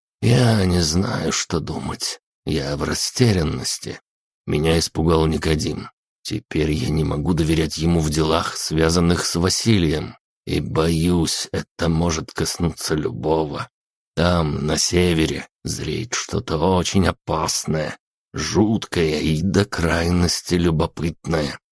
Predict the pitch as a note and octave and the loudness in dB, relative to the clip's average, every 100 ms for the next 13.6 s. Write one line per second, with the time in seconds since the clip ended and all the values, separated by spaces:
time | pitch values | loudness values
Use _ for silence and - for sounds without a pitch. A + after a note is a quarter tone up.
0 | _ _ _ - C#2 D#2+ D2 D#2+ E2+ D2 | _ _ _ -8 0 0 2 0 0 0
1 | C#2+ - - _ - - - - - - | -2 -6 -14 _ -10 -6 -4 -6 -8 -2
2 | D2+ D#2+ E2 D#2 E2 G2 E2+ - - - | 0 4 4 4 4 4 2 -2 -6 -2
3 | G2+ - - A#2+ A#2+ - - - - D#2 | -2 -2 -6 -6 -4 -4 -6 -10 -10 -4
4 | D#2+ - - C2+ - - C#2+ D#2+ G2+ E2+ | -2 -2 -4 -4 -4 -2 0 4 4 2
5 | E2 G2 G2 F2+ - D#2+ F2 F#2 - F2+ | 2 2 2 0 0 2 2 0 -2 2
6 | F2 E2+ D2+ - F#2+ E2 D#2 D#2 - F2+ | 2 2 -2 0 2 2 2 0 2 0
7 | - F2+ - F2+ G2 A2 G#2 D#2+ C#2 - | 0 0 0 0 4 4 4 2 -2 -10
8 | _ - E2 - G#2 A#2+ A2 G2+ - F#2 | _ -2 -2 0 0 2 2 0 -2 -4
9 | - - F#2+ E2+ D#2+ - E2 - G2 F2+ | -4 -2 0 0 0 -2 -2 0 0 0
10 | - A2+ A#2 A#2 - C#2+ C#2+ - - _ | 2 4 4 2 0 -2 -2 -4 -10 _
11 | _ _ D#2 C#2+ - - D2 F2+ F2+ F2+ | _ _ -2 -2 -2 -2 0 2 2 0
12 | G2 G2 F2+ F#2 - F#2 F2+ G2 G2 F#2 | 2 2 2 2 2 2 4 4 4 4
13 | G2 G2 A2 - - - | 2 2 -2 -4 -8 -8